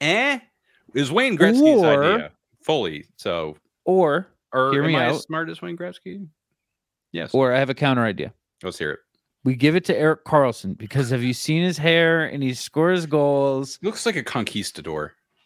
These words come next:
Speaker 1: Looks like a
Speaker 2: He
Speaker 1: musketeer.
Speaker 2: he does look like a musketeer, bro. He definitely has something that says, um, can you, eh, eh, s-, hmm.
Speaker 1: What?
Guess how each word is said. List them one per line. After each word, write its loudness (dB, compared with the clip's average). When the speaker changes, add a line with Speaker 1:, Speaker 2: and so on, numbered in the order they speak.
Speaker 1:
Looks -4
like 2
a 4
Speaker 2:
He 2
Speaker 1:
musketeer. -2
Speaker 2:
he -6
does 0
look 2
like -2
a 0
musketeer, -2
bro. 0
He -2
definitely 0
has -2
something -4
that -6
says, -2
um, -2
can 0
you, 2
eh, -20
eh, -18
s-, -4
hmm. -2
Speaker 1:
What? -4